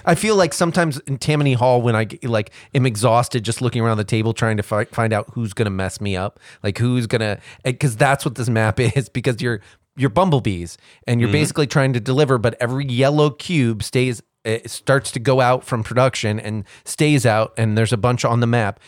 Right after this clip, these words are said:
Speaker 1: And worker bees, they're, they're dom-, they're basically bees that won't let you, uh, deliver through their cities, basically, in the hive.
Speaker 2: Okay.
Speaker 1: And so you, you cannot deliver. It makes it very difficult. But there is a special action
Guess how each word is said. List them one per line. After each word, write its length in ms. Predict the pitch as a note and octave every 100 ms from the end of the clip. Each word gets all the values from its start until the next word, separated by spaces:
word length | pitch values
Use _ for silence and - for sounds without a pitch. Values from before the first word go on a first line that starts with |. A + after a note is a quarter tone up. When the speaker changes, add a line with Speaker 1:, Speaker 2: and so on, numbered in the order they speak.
| - _ -
Speaker 1:
And 280 | A#2+ A#2+ A2+
worker 400 | G#2+ A#2 D3 D#3+
bees, 460 | A2 A#2+ B2 G#2+ G2 -
they're, 260 | A2+ G#2+ G#2+
they're 200 | A#2 G#2+
dom-, 340 | C#3+ C3+ C3+ -
they're 180 | A2+
basically 480 | G2+ C#3 B2+ A#2 G#2+
bees 420 | F#2+ - A#2 A2
that 140 | G#2 -
won't 220 | A2+ -
let 120 | A#2
you, 360 | A#2+ A2 G#2 F#2+ - _ -
uh, 160 | G#2 G2
deliver 360 | A#2+ B2+ A2+
through 300 | - B2+ B2
their 340 | A2 A#2 A2+ G#2+
cities, 540 | - - A2 F2 -
basically, 580 | - E2 - E2 E2 F2+
in 120 | G2+
the 80 | G2+
hive. 320 | A2 G2+ G3+
Speaker 2:
Okay. 220 | B3+ G#3 - -
Speaker 1:
And 160 | A#2+ A#2
so 440 | - B2+ A2+ G#2+ - _ _ -
you, 420 | A#2+ C#3+ C#3+ - - - -
you 180 | B2+ B2+
cannot 460 | - C3 C#3 B2 G2+
deliver. 340 | A#2 A#2+ G#2
It 60 | G2
makes 220 | A2+ -
it 80 | A#2+
very 300 | A2 A#2+ A#2
difficult. 420 | A2+ A#2 G2 F#2
But 120 | G#2+
there 160 | B2+ B2
is 120 | C3+
a 60 | C#3+
special 380 | - C3+ D#3
action 520 | F#3 G3+ - G#2 G#2+